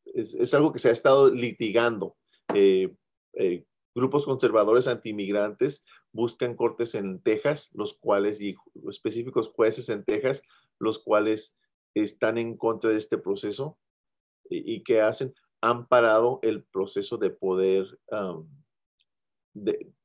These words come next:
en diciembre de, del, del año dos mil veinte, se paró, se pararon las reaplicaciones. Entonces no han podido aplicar la gente, eh, perdón, de primer instante. Las aplicaciones de primer instante fueron paradas por las cortes de,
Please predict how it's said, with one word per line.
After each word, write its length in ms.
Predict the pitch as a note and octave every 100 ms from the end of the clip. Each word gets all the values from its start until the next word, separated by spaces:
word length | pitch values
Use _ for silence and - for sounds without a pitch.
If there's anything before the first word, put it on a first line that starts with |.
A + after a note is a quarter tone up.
| _ _ -
en 180 | A#2
diciembre 840 | A2 A2 - B2+ B2 B2 C3 D3+ -
de, 520 | G#2+ G2+ F#2+ F2+ F2+ F2
del, 420 | F#2+ F2+ F2+ - _ _
del 580 | F#2+ F#2+ F2 E2+ E2+ E2
año 540 | F#2 A2 A#2+ A#2 G#2 F2+
dos 280 | F#2 G2 A2
mil 160 | A2+
veinte, 440 | A2 A2 - B2+ - _ _
se 260 | - B2 A#2
paró, 480 | A2+ G#2+ G#2+ G#2+
se 140 | - A#2
pararon 300 | G#2+ G#2+ A#2+
las 200 | A2+ G#2+ _ _
reaplicaciones. 1400 | G2+ G#2 G#2 G#2 G#2 G#2+ - G2 - G#2+ G2+ G#2 - - _ _ _
Entonces 280 | G#2 G2+ G2+
no 100 | G#2+
han 100 | G#2
podido 480 | A2 G#2+ G#2+ G#2 - -
aplicar 460 | G#2 G2 F#2+ G3
la 140 | C#3 G#3
gente, 520 | - G#2+ G2+ D3 - _ _ _ -
eh, 260 | G2 F#2+
perdón, 340 | - G#2 G2 F#2+ _ _
de 140 | A2+
primer 340 | A2+ A2+ G#2+ A2
instante. 340 | A#2 - F2+
Las 140 | F2+ G2
aplicaciones 460 | - - - G#2+
de 60 | G#2
primer 240 | F#2+ F#2+
instante 280 | G2 G2+ - -
fueron 220 | G#2 G#2
paradas 280 | F#2+ F2 G2
por 160 | -
las 140 | F#2 -
cortes 340 | F#2+ - G2
de, 140 | F#2+